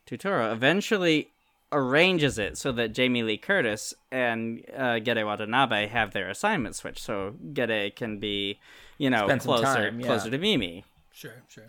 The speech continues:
Speaker 1: As is the style. So, uh, we have a bunch of montages of people gathering materials, and John is trying to figure out a singing and dancing number, of course, and everything is light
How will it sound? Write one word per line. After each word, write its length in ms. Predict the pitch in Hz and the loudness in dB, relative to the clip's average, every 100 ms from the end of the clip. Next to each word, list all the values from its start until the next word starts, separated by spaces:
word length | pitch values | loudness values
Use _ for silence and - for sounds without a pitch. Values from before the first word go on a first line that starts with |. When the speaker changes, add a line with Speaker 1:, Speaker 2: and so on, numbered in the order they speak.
| 131 | -2
Speaker 1:
As 200 | 117 107 | 0 0
is 260 | 104 - | -4 -6
the 100 | - | -10
style. 340 | 110 113 76 - - - _ _ _ _ - - - - - - | -4 -2 -2 -6 -16 -20 _ _ _ _ -20 -20 -20 -20 -20 -14
So, 540 | - 214 147 120 156 | 2 6 8 6 4
uh, 260 | - 143 135 | 6 8 10
we 80 | 135 | 8
have 80 | 127 | 4
a 40 | |
bunch 200 | 120 120 | 4 2
of 80 | 113 | 4
montages 640 | 147 175 170 165 156 165 139 | 6 6 10 8 8 2 0
of 80 | |
people 240 | - 127 107 | -2 -4 0
gathering 360 | 107 104 90 | 4 2 2
materials, 680 | 85 - 180 175 165 165 151 | -8 2 6 8 8 8 6
and 120 | 113 | 2
John 200 | 110 117 | 4 4
is 80 | 110 | 4
trying 240 | - 113 104 | 0 0 0
to 40 | |
figure 300 | - 120 113 | -2 2 4
out 160 | 104 92 | 4 2
a 80 | |
singing 340 | 90 117 98 85 | -2 -4 -4 -6
and 120 | 90 | 2
dancing 360 | 151 170 175 160 | 4 4 4 4
number, 240 | 156 151 | 6 6
of 140 | 147 | 4
course, 280 | - 147 143 | 4 2 4
and 60 | 123 | 0
everything 300 | 127 120 107 | 0 0 -4
is 140 | 95 | 0
light 260 | 117 127 | 4 4